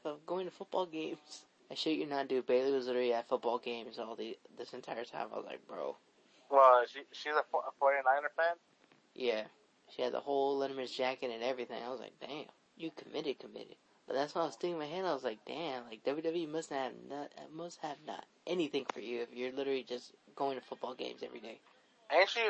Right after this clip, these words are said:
Speaker 2: still recovering for her fucking, uh, shattered, um, ankle?
Speaker 1: Yeah, but that's the thing. There was no, you know, I didn't see no moon boo on her foot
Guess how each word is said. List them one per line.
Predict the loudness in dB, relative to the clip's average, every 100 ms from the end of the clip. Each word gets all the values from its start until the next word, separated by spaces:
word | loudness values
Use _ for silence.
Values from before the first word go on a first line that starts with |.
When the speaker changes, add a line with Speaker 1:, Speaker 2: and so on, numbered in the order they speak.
| 2
Speaker 2:
still | 4 6 8
recovering | 6 6 4 6
for | 8
her | 8 8
fucking, | 2 2 -2
uh, | 2 2 4
shattered, | 6 6 6 2 0
um, | -6 _ -20 -20 -10 -8
ankle? | 4 8 8 6 _ _ -20 -20 _
Speaker 1:
Yeah, | -2 0
but | 2
that's | 0 -2
the |
thing. | -2 0 0 2
There | 2
was | 2
no, | 0 0 0 -6 _ _ -12
you | -8
know, | -6 -8 -14 _ _ _ -2
I | 0
didn't | 0
see | 0
no | 0 0
moon | 2 2 2
boo | 2
on | 2 2
her | -2
foot | -2 -4